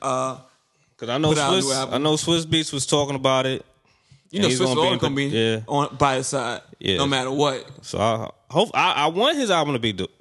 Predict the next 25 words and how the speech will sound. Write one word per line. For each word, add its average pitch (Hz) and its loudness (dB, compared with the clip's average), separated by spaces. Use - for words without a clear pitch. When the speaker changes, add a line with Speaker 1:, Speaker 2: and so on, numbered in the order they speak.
Speaker 2:
do 107 -6
good. 92 -4
Speaker 1:
Oh, 196 2
do 523 2
you? 131 -4
Speaker 2:
I - 2
Speaker 1:
You - 2
could 196 2
have - 2
Speaker 2:
do. 165 2
Speaker 1:
fooled 277 2
the 247 2
hell 269 2
out 262 2
of 254 0
me 370 0
the 269 2
way 240 2
you 302 0
be 311 2
talking. 190 0
Speaker 2:
But 151 2
nah. 156 2
Speaker 1:
But 202 4
what? 180 0